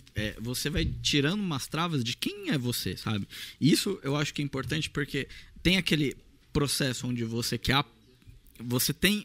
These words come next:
o que você aparece e o que você é, sabe?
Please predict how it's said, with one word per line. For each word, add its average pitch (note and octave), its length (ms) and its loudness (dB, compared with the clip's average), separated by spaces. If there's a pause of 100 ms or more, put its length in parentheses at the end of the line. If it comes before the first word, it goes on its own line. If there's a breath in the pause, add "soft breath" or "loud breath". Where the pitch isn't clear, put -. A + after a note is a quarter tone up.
(120)
o C#3 140 0
que - 160 2
você F3+ 280 0
aparece C#3 600 -2
e - 20 -4
o - 40 -8
que - 120 -6
você D#3+ 320 -2
é, G#2+ 240 2 (440 loud breath)
sabe? A#2 380 0